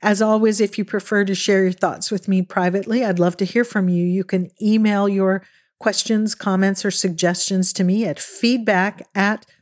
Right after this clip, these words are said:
the productive woman dot com, and I would look forward to hearing from you. Quick reminder that if you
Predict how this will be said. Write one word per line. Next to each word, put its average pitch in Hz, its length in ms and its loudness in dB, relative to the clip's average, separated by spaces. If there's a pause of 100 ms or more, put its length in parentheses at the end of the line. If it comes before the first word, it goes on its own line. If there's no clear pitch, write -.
(140)
the 185 220 2
productive 185 680 -2
woman 196 380 0
dot 185 280 -2
com, 208 400 -2 (560)
and 170 400 2
I 170 220 2 (120)
would 170 300 -2
look 180 200 -2
forward 202 280 -2
to 226 60 0
hearing 277 260 -2
from 156 220 -4
you. 151 180 -4 (1400)
Quick 269 260 -2
reminder 262 680 4
that 220 280 0
if 220 280 0
you 233 380 2